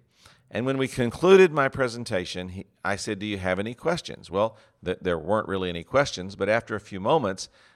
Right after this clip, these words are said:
uh, this young executive said, "Well, I, I don't have a question, but, but I'd just like to make a comment." I said, "Sure." He said, "That's, that's not really how I thought we would make the budget."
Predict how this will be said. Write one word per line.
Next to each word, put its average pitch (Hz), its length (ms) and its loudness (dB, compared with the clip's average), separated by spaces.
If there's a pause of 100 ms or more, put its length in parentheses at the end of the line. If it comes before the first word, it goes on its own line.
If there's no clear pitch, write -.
uh, 90 100 -8
this 107 200 -6
young 113 160 -2
executive 104 580 -4
said, 95 180 -4
"Well, 95 180 2
I, 135 320 -2
I 131 100 0
don't 156 140 -2
have 131 120 0
a 104 60 -4
question, 107 560 -2
but, 90 280 2 (600)
but 107 100 0
I'd 113 80 2
just 113 160 -8
like 117 120 2
to 98 80 -10
make 95 180 -2
a 98 40 -12
comment." 135 540 -6
I 101 80 -6
said, 101 220 -8
"Sure." - 480 -2 (800)
He 147 160 -8
said, 131 400 0
"That's, 180 540 -2 (500)
that's 160 240 -4
not 196 200 4
really 151 260 4
how 135 140 6
I 147 100 6
thought 113 440 2 (300)
we 123 160 -4
would 127 160 -2
make 160 220 -2
the 90 80 -6
budget." - 320 -14